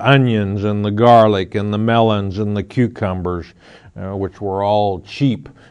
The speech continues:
and were food of the common workforce in Egypt. We, we had it so good in Egypt. We should go back to Egypt and, and be,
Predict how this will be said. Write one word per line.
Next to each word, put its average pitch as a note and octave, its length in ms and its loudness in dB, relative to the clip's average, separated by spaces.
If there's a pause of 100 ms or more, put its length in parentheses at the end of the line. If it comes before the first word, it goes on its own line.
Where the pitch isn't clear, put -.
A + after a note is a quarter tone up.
(160)
and G2 560 -10
were F#2+ 220 -2
food A#2 600 2
of G2 280 -6
the G2 80 -6
common G#2 600 -6
workforce G2 880 -4
in G2 440 -10
Egypt. G2 600 -2 (400)
We, C#3+ 160 -2
we C#3 160 0
had C3+ 260 2
it - 120 -10
so C3 340 0
good A2+ 480 4
in G2 240 -8
Egypt. G#2 640 -8 (400)
We A2+ 320 -2
should A2+ 220 -4
go G#2+ 140 -2
back G#2+ 560 -2 (180)
to G#2 240 -4
Egypt G#2 600 -6
and, G2 340 -12
and G2 300 -10
be, G2+ 320 -4